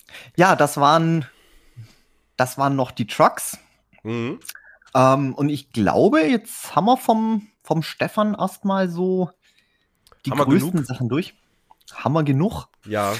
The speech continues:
Speaker 1: Also, also von dir noch nicht, aber vom,
Speaker 2: <laughs>
Speaker 1: vom anderen. <laughs>
Speaker 2: Ja, aber
Speaker 1: Vom
Speaker 2: jetzt
Speaker 1: Steven.
Speaker 2: können wir durchaus auch mal eine, äh, Ausfahrt nehmen und zu wem anders hinfahren.
Speaker 1: Ja,
Speaker 2: Ähm, du
Speaker 1: Mann.
Speaker 2: hast ja noch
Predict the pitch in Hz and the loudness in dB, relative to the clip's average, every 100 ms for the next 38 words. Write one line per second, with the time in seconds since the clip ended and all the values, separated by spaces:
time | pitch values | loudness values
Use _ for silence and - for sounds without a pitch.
0 | - 151 151 170 - 139 147 - 135 139 | -4 0 4 4 4 2 2 0 0 2
1 | 165 120 180 208 117 113 - 117 113 107 | 2 2 0 0 -2 -2 -2 -2 0 -2
2 | 104 _ _ _ - - - 113 - 120 | -6 _ _ _ -20 -20 -10 -10 -8 -14
3 | _ _ 117 113 107 160 170 170 156 - | _ _ -2 2 4 4 6 8 6 4
4 | 440 453 208 196 208 - - - - 110 | 2 6 6 4 0 -2 -16 -14 -4 2
5 | 123 135 127 123 - 160 165 165 151 139 | 4 6 4 2 -4 0 2 4 4 4
6 | 113 147 139 123 - 120 127 113 117 113 | 2 0 0 -4 -8 -8 -2 0 0 2
7 | 110 110 107 113 - _ 110 107 107 - | 2 2 2 0 -6 _ -6 -4 -4 -2
8 | 165 202 - 147 - 131 135 131 120 110 | -4 -4 -4 -4 -4 -4 -4 -4 -8 -12
9 | - 104 104 101 127 110 - 110 110 104 | -10 -8 -8 -8 -6 -6 -6 -10 -6 -6
10 | 101 107 107 - - - _ _ - - | -6 -8 -14 -20 -20 -20 _ _ -20 -20
11 | _ 104 104 101 117 120 151 180 143 | _ -4 -2 0 2 2 2 0 -2